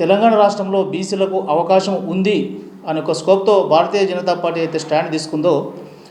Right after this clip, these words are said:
దాన్ని పార్లమెంట్ ఎన్నికల్లో కూడా అమలు చేయాలనేదే బీసీ సమాజ్ డిమాండ్. ఎందుకొరకంటే తెలంగాణలో అత్యధికంగా బీసీ జనాభా ఉంది, జనాభా దామాషా ప్రకారమైన ఎంపీ సీట్లు కేటాయించాలనేదే మా డిమాండ్.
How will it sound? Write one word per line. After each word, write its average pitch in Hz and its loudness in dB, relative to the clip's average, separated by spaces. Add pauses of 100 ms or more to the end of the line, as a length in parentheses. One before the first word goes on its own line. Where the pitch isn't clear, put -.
(220)
దాన్ని 175 2 (100)
పార్లమెంట్ 208 2
ఎన్నికల్లో 196 2
కూడా 185 2 (540)
అమలు 196 2
చేయాలనేదే 175 2 (220)
బీసీ 160 -4
సమాజ్ 147 -2
డిమాండ్. 127 -6 (540)
ఎందుకొరకంటే 190 2 (560)
తెలంగాణలో 208 4 (220)
అత్యధికంగా 202 4 (160)
బీసీ 175 -6
జనాభా 180 0
ఉంది, 190 0
జనాభా 202 4 (100)
దామాషా 196 2 (120)
ప్రకారమైన 180 0 (540)
ఎంపీ 165 0
సీట్లు 180 -4
కేటాయించాలనేదే 160 2 (120)
మా 139 4
డిమాండ్. 123 -2